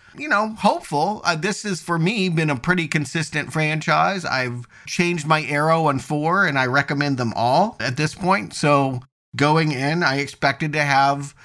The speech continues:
a routine Scream time. I was hoping it was going to go better for Ghostface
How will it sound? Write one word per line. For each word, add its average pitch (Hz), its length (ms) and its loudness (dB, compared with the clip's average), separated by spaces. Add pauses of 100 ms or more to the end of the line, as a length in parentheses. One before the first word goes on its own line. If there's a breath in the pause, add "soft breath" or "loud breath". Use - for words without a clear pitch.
(320 loud breath)
a 131 140 4
routine 151 540 2
Scream 147 720 0 (260)
time. 196 580 2
I 156 60 2
was 160 100 -2
hoping 208 460 0
it 175 40 0
was 165 120 -2
going 170 220 2
to 160 60 0
go 156 160 2
better 151 280 2
for 147 120 -2
Ghostface 139 720 -2